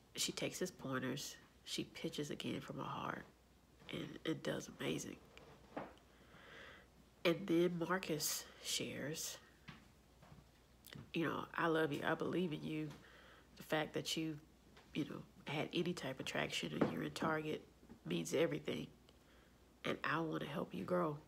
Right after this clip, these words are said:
You know, I want to invest a hundred and fifty thousand dollars in your business in fifty thousand dollar increments. We'll see how things progress."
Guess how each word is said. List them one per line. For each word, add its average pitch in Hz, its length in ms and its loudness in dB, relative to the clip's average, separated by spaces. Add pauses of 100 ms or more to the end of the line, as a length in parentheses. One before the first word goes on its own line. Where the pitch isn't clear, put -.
(1040)
You 160 100 0
know, - 120 -4
I 151 120 2
want 160 420 0
to 156 420 0 (640)
invest 156 800 0 (840)
a 131 80 4
hundred 156 280 2
and 156 80 -4
fifty - 200 0
thousand 160 340 2
dollars 151 320 0
in 175 80 -4
your 175 120 -2
business 151 560 -4 (1400)
in 214 80 0
fifty 185 240 4
thousand 151 320 4
dollar 160 260 2
increments. - 680 -4 (680)
We'll 160 100 0
see 180 500 2 (540)
how 170 200 4
things 165 280 0
progress." 170 640 2